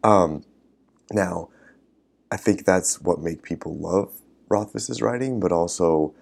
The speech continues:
sort of the issue that some people have, you know, is just how long it takes him to write a book. I'm on the, I'm on the camp of who cares how long it takes,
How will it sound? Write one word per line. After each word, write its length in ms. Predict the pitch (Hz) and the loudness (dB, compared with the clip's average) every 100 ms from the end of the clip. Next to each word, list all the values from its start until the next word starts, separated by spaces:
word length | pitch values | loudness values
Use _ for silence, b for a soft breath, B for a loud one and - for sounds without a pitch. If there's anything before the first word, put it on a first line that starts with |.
| b | b
sort 240 | - 90 82 | -4 0 0
of 140 | 76 _ - | -4 _ -10
the 180 | 85 85 | -8 -6
issue 360 | 80 - 78 | -8 -6 -4
that 240 | 73 - - | -4 -4 2
some 180 | 110 | 2
people 320 | 104 85 78 80 | 2 -4 -4 -6
have, 400 | 80 82 82 - b b b b _ _ | -6 -8 -10 -14 b b b b _ _
you 160 | 90 73 | -16 -14
know, 260 | - 82 - | -14 -16 -14
is 120 | - | -10
just 300 | 82 - - | -8 -8 -8
how 200 | - 80 | -8 -6
long 420 | 80 80 80 80 | -6 -8 -10 -12
it 200 | - - | -14 -16
takes 500 | - 78 76 - - - _ _ | -12 -10 -8 -6 -8 -8 _ _
him 300 | - 80 78 | -10 -8 -10
to 180 | - 82 | -12 -12
write 320 | 78 76 73 _ | -8 -10 -12 _
a 60 | - | -14
book. 420 | - - - - - B B B | -10 -10 -10 -16 -20 B B B
I'm 160 | - 185 | -4 -4
on 160 | 208 | -4
the, 240 | 196 120 - - | -2 -2 -4 -8
I'm 140 | 151 | -6
on 100 | - | -4
the 80 | 139 | -6
camp 580 | - 92 87 85 - - _ - | -4 0 0 0 -8 -20 _ -4
of 560 | 85 82 78 76 - _ b b b _ _ _ - | 0 0 -2 -4 -10 _ b b b _ _ _ -8
who 120 | - | -4
cares 380 | 135 87 101 87 | 0 4 4 4
how 160 | 78 82 | -6 -8
long 280 | 80 80 80 | -6 -6 -6
it 100 | 73 | -8
takes, 460 | - 80 73 - | -8 -8 -6 -10